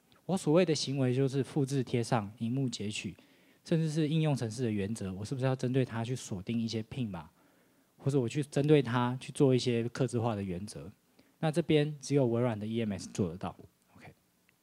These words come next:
所以其实你可以看到的是，现在在市面上大概有七成是 Android 的装置，有三成是I O S的装置。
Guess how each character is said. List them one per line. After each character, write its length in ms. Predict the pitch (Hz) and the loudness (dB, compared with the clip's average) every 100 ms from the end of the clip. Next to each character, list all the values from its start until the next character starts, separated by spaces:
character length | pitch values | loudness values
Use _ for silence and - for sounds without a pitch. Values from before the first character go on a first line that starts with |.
| _ _ | _ _
所 160 | - 185 | 0 0
以 80 | 143 - - - - | 0 -6 -20 -18 -6
其 140 | 180 | 0
实 100 | 190 | 2
你 100 | 160 | 2
可 120 | 135 | 4
以 40 | 170 | 4
看 180 | 185 165 | 6 6
到 160 | 160 | 6
的 80 | 135 | 4
是， 260 | 127 151 131 - _ _ _ _ _ _ _ _ _ _ - | 2 0 0 -8 _ _ _ _ _ _ _ _ _ _ -2
现 240 | - 190 | 4 6
在 140 | 185 | 6
在 120 | 175 170 | 6 4
市 200 | - 165 | 2 0
面 200 | 151 139 | 0 2
上 280 | 151 113 107 _ _ _ _ _ | 2 2 -4 _ _ _ _ _
大 80 | - | -2
概 140 | 170 | 2
有 100 | 151 | 2
七 300 | 107 - - | 2 0 0
成 180 | 151 117 | -2 -4
是 100 | 101 | -6
Android 360 | - 127 120 107 | -2 0 2 0
的 100 | 101 | -2
装 240 | 98 104 107 | -4 -6 -6
置， 180 | - 92 - _ _ | -8 -10 -12 _ _
有 100 | - | -10
三 300 | 104 - 147 | -4 2 2
成 180 | 151 120 | 2 -2
是 80 | 107 | 0
I 160 | 120 117 | 0 0
O 100 | 113 | -2
S 120 | 104 | -4
的 60 | 98 | -6
装 240 | 98 98 | -8 -10
置。 200 | 95 95 | -12 -14